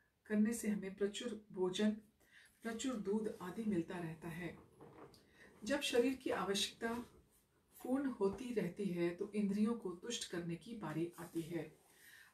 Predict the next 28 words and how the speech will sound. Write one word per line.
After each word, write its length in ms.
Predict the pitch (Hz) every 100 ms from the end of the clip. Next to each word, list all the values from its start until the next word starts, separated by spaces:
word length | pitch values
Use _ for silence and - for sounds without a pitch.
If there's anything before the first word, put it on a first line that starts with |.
| -
अतः 300 | 214 269 285
वेदों 360 | 202 196 208
में 240 | 240 220 220
नियमित 420 | 190 190 226 233
इंद्रिय 400 | - 202 202 240
तृप्ति 320 | 180 170 202
के 160 | 196 180
लिए 380 | 170 180 220 - _
पवित्र 320 | 196 208 233
विवाह 360 | 262 185 165 160
का 320 | - 214 - _ -
विधान 320 | 170 165 160
है। 360 | 165 180 175 - _ _ _ - - _ -
इस 140 | 254
प्रकार 380 | 269 254 269 254
मनुष्य 380 | 214 208 - 214
भौतिक 480 | 185 190 - -
बंधन 300 | 196 165 170
से 140 | 170 208
क्रमशः 520 | 202 185 196 220 214
छूटकर 420 | - 170 - 220
उच्च 360 | - - 202 -
पद 260 | 196 - -
की 100 | 175
ओर 200 | 202 -
अग्रसर 360 | 170 190 190 190
होता 300 | 170 170 175
है 360 | 175 233 262